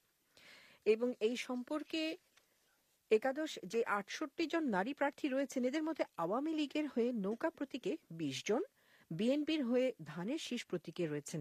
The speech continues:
চোদ্দ জন, জাতীয় পার্টির লাঙল নিয়ে পাঁচ জন এবং স্বতন্ত্র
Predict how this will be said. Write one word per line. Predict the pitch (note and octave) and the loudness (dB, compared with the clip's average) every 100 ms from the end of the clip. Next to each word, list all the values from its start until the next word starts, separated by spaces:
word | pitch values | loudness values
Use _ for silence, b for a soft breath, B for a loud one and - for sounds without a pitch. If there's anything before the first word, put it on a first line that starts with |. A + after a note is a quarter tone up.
| C#3 | -4
চোদ্দ | G3+ G#3+ - B2 | -4 -4 -6 -4
জন, | E3+ D#4 F#3+ | -2 -2 0
জাতীয় | D#3+ C#3+ D#3+ D#3 | 0 0 -2 -2
পার্টির | D3+ D#3+ D3+ - D3+ | -2 -2 -4 -2 -2
লাঙল | C#3 D3 D3+ | -2 -4 -4
নিয়ে | E3+ F3+ | -4 -2
পাঁচ | E3 D3 D3+ | -2 -2 0
জন | G#3 D4+ B B B G#3+ | 0 0 B B B 2
এবং | A#3 B3+ - | 4 2 0
স্বতন্ত্র | G3 F#3+ C4+ D4+ | 0 0 -2 -4